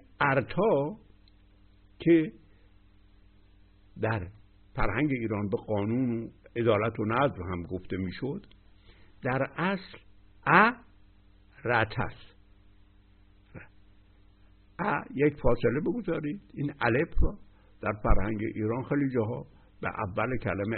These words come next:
اضافه می‌کردن. ا رت. رت چیست؟ این رت در انگلیسی همون رایت شده است که به حق و به درست بودن و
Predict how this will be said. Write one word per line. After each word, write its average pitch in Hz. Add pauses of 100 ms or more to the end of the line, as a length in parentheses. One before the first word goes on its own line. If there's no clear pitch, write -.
اضافه 87
می‌کردن. - (560)
ا 160
رت. 120 (320)
رت 131 (100)
چیست؟ 180
این 180
رت 151 (160)
در 117
انگلیسی 117 (220)
همون 147
رایت 120
شده -
است - (1300)
که 120
به 98
حق 123
و 117 (340)
به 110
درست 110
بودن 104
و 123